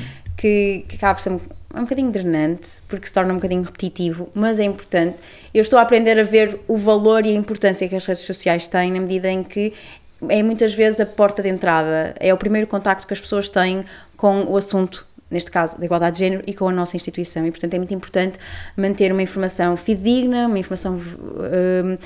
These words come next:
apelativa e de fácil compreensão e acessível. E eu estou muito com essa parte do planeamento, da parte estratégica e na execução. Depois também dou apoio na parte de revisão de texto,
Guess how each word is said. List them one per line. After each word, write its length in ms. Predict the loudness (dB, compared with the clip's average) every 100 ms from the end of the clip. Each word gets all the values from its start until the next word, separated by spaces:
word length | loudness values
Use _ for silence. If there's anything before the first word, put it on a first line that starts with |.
| -18 -2
apelativa 920 | 0 4 4 4 2 2 2 2 2
e 180 | 0 -4
de 80 | -2
fácil 300 | -2 -2 -4
compreensão 600 | -2 0 -2 0 0 0
e 80 |
acessível. 580 | -2 -6 -6 -4 -2 -2 -4 -16 -20 -20 -6
E 460 | 0 2 4 2 4
eu 100 | 2
estou 240 | 4 2 4
muito 520 | 4 0 0 -2 0
com 160 | 2 2
essa 180 | 0
parte 380 | 2 4 2 0
do 80 | -6
planeamento, 840 | 2 2 4 2 4 4 4 2 0 -8 -6
da 60 | 0
parte 200 | 2 0
estratégica 760 | 0 2 4 4 2 -2 -2 0
e 80 |
na 60 | 0
execução. 640 | -2 -4 0 4 4 4 -4 -20 -20 _ _ _ -20 -18
Depois 240 | -2 0 2
também 320 | 2 2 4
dou 160 | 4 2
apoio 500 | 4 4 6 4 2
na 140 | 0
parte 420 | 2 2 2 -6
de 240 | -2 0 0
revisão 340 | 0 0 0
de 140 | 2
texto, 500 | 2 4 2 -2 -4